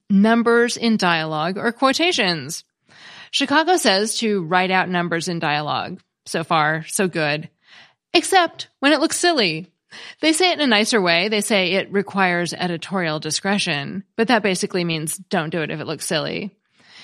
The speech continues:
A P, on the other hand, says to just treat quotations like you would any other text. It doesn't have any special style for numbers in quotations.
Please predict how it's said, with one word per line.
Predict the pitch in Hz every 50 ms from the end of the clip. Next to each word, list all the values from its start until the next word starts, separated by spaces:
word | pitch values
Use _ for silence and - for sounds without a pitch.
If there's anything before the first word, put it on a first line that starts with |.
| - - - _ _
A | - 226 226
P, | 226 - 233 226 208 131
on | 185 196
the | 185 135
other | 147 170 170 175
hand, | 196 202 165 165 165 170 185 -
says | 214 170 180 185 - -
to | 208 180
just | 170 196 196 190 -
treat | - 226 185 -
quotations | - 202 185 - 196 180 165 - 190 175 170 175
like | 175 160 156 -
you | 185 170
would | 165 185 175 175 170 -
any | - 165 180 185 175 117
other | 131 170 175 170 165
text. | - - 175 147 - - - - - - -
It | 180 139 -
doesn't | 180 180 185 - -
have | 180 - 240 247 226 202 170 151 170
any | 156 151 143
special | 160 - - - 165 156 - 156
style | 165 - - 185 165 156 143 147
for | 147 - 180
numbers | 180 170 175 160 160 170 165 156 -
in | 160 160 170
quotations. | - 190 165 185 165 - - - - 80 67 67 69 98 - - -